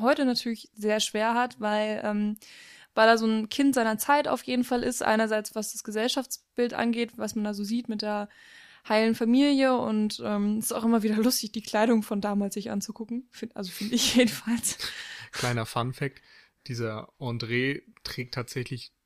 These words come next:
Speaker 2: fast den ganzen Film über immer die gleichen Sachen.
Speaker 1: Mhm, außer wenn sie einmal im Ballett sind, trägt er einen Frack, aber ansonsten
Speaker 2: Genau.
Speaker 1: immer das Gleiche, aus
Speaker 2: Was
Speaker 1: welchen Gründen
Speaker 2: bei
Speaker 1: auch immer.
Speaker 2: Cronenberg dann, das habe ich in den Trivia gelesen, noch so als Joke verwendet wird.
Speaker 1: <laughs> Ähm,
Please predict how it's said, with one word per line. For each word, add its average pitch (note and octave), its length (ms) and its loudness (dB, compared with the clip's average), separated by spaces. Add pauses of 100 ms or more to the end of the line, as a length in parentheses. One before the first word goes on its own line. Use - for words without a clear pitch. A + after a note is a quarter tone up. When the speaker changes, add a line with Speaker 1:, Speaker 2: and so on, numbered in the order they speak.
(120)
Speaker 2:
fast - 400 -8
den D3+ 140 -2
ganzen C3+ 300 -4
Film C3+ 280 -4
über A#2+ 300 -8 (120)
immer D3 280 2
die C3 120 -4
gleichen A#2+ 440 -2
Sachen. A2+ 280 -10 (120)
Speaker 1:
Mhm, A3+ 380 0
außer G#3+ 260 0
wenn G#3+ 120 2
sie G#3 120 0
einmal G#3 200 0
im G3+ 80 0
Ballett G3+ 280 -2
sind, F#3+ 160 -6
trägt G#3 180 -8
er G3+ 60 -6
einen G3 80 -6
Frack, - 340 -8
aber - 140 -8
ansonsten G3+ 720 -8
Speaker 2:
Genau. - 160 -10
Speaker 1:
immer G#3+ 160 -2
das G3+ 120 -8
Gleiche, G3+ 400 -10
aus - 220 -14
Speaker 2:
Was A2+ 300 -10
Speaker 1:
welchen G#3 180 0
Gründen G3+ 120 -4
Speaker 2:
bei A3 120 0
Speaker 1:
auch G3+ 40 -8
immer. G#3 60 -6
Speaker 2:
Cronenberg C3 520 0
dann, A#2+ 340 -4
das G#2+ 160 -14
habe A#2 140 -12
ich A2+ 80 -12
in A2 60 -10
den A2 100 -12
Trivia B2+ 340 -2
gelesen, A2+ 580 -4 (220)
noch A2 300 -8
so A2+ 160 -8
als A2 240 -8
Joke A2+ 340 -2 (300)
verwendet G2+ 420 -6
wird. - 100 2
Speaker 1:
<laughs> - 640 -2 (880)
Ähm, A3+ 420 0